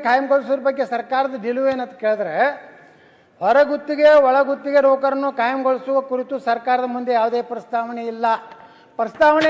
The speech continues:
ಇಲ್ಲ ಅಂದ್ರೆ ಅದನ್ನು ಖಾಲಿನೇ ಉಳಿದಲ್ಲ ಅಧ್ಯಕ್ಷರೇ. ಹಂಗಾದ್ರೆ ಎರಡು ಲಕ್ಷ ಎಂಬತ್ನಾಲ್ಕು ಸಾವಿರ ಖಾಲಿ ಇದೆ ಹುದ್ದೆ. ನೀವು ಒಳಗುತ್ತಿಗೆ ಪಾಪ ಇಪ್ಪತ್ತು ಮೂವತ್ತು ವರ್ಷ, ಒಂದೆರಡು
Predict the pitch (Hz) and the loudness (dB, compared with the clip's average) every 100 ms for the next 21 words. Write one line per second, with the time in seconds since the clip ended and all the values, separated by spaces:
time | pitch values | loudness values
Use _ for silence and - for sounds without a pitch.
0 | 311 311 311 294 294 320 311 277 320 330 | 4 4 4 4 4 2 2 0 2 2
1 | 320 294 294 294 247 262 262 247 240 226 | 2 2 2 2 4 4 2 0 -4 0
2 | 302 311 302 - - - 277 302 302 277 | 2 0 -4 -18 -18 -8 0 2 4 4
3 | 302 302 302 294 320 285 269 294 302 302 | 4 2 0 0 2 0 0 0 0 -2
4 | 294 254 294 294 269 320 311 285 262 233 | -2 -2 -2 0 -2 0 2 2 2 -2
5 | 262 254 - - - - - 220 294 254 | -4 -4 -14 -20 -20 -20 -10 -2 0 2
6 | 269 285 294 302 311 311 262 285 285 285 | 2 2 -2 -2 2 2 4 2 2 -2
7 | - 285 285 285 285 285 285 277 226 285 | 0 -2 -2 -4 -2 -2 0 -2 0 -2
8 | 294 262 - - - - 214 254 277 277 | -2 -4 -16 -20 -20 -10 -6 2 4 4